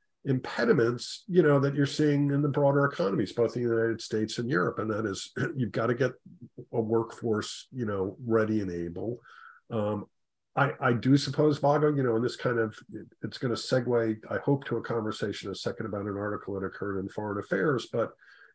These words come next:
um, you know, this, this is a, the defense industrial base, um, you know, was really built for the kind of peacetime. And so we're seeing once again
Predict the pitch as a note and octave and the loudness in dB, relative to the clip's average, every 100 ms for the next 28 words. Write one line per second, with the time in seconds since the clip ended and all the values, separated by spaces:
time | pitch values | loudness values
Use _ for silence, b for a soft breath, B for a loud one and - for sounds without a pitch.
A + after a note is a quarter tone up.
0 | _ A#2 G#2+ G#2+ G#2 - _ _ _ _ | _ -4 0 0 -2 -8 _ _ _ _
1 | _ _ - F#3 D3+ C#3 C#3 D3 D3+ - | _ _ 0 6 6 6 4 4 4 4
2 | - - _ _ _ C#3+ D#3+ D#3+ E3 D#3+ | -6 -10 _ _ _ 0 2 6 6 8
3 | D#3+ C3+ A#2+ - _ - - - _ - | 6 6 2 -10 _ -14 -14 -14 _ -20
4 | - _ _ _ _ _ _ B3+ A3 D3+ | -20 _ _ _ _ _ _ -14 -12 -12
5 | - D3+ C#3+ C3+ C#3+ D#3+ D#3 - E3 E3 | -6 -2 0 0 4 4 4 0 0 0
6 | D3 D3+ B2+ B2+ B2+ A#2 - - - _ | 2 2 2 4 2 2 0 -4 -12 _
7 | _ _ - C3 B2 A#2+ A#2+ A2 - _ | _ _ -6 -2 0 0 -2 -6 -14 _
8 | _ - D#3 C3 C3 C3 C#3+ C#3 B2+ - | _ 2 4 6 4 4 6 6 4 -4
9 | _ C#3 C#3+ C3+ C#3 B2 - D3 C3+ - | _ 4 4 4 -2 -2 0 2 2 0
10 | G3 G#3+ - - F3 E3+ F3 D#3 C3 B2+ | 0 0 0 -8 -10 -10 -10 -6 -4 -4
11 | - - C3+ C3 C3 B2+ B B B B | -2 2 4 6 4 0 B B B B
12 | - C3 B2+ D#3 C#3+ C3 B2+ B2 C3 A#2+ | 4 6 6 6 6 6 4 2 2 2
13 | A#2+ G#2+ F#2+ C#3 G#3 C3 F2+ F#2 | 0 -2 2 2 4 2 0 -6